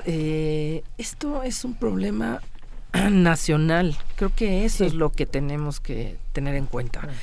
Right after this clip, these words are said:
Speaker 1: Desde de, muchas de las marchas, desde el año pasado, eh, por ejemplo, yo podía ver en Facebook cómo había gente que lo que hacía era quejarse por el tráfico que se iba a generar,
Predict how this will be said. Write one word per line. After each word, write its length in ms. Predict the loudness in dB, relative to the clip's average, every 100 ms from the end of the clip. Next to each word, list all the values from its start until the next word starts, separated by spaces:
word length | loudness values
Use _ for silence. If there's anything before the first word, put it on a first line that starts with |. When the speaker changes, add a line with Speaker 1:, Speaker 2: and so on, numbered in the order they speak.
| -6 -4
Speaker 1:
Desde 920 | 2 4 4 4 2 4 2 2 2 0
de, 160 | -2 0
muchas 500 | 2 2 2 2 2
de 100 | 4
las 200 | 2 2
marchas, 640 | 0 0 -2 -4 -2 -4 -6 -6 -2
desde 200 | 0 0
el 60 | 0
año 180 | 0 -2
pasado, 600 | -4 -2 -2 0 -2 -4 -8 -10 -6
eh, 280 | -2 0 0 -2
por 100 | -4
ejemplo, 400 | -2 -2 -2 -4 -6 -8 -8 -6
yo 80 | -2
podía 260 | 0 2
ver 140 | 2 2
en 160 | 0
Facebook 580 | 0 0 0 0 -6 -8 -10 -12 -8 -8 -2
cómo 280 | 2 2 2
había 300 | 2 2 0
gente 560 | -2 0 0 0 -2
que 220 | -2 -4
lo 160 | -2 -2
que 100 | -4
hacía 260 | -6 -6 -8
era 120 | -8
quejarse 840 | -8 -8 -4 -4 -4 -4 -4 -4 -8 -14
por 160 | -6 -2
el 140 | -2
tráfico 500 | -2 -2 -2 -4 -6
que 120 | -6 -6
se 120 | -4
iba 120 | -6
a 20 |
generar, 420 | -6 -8 -6 -6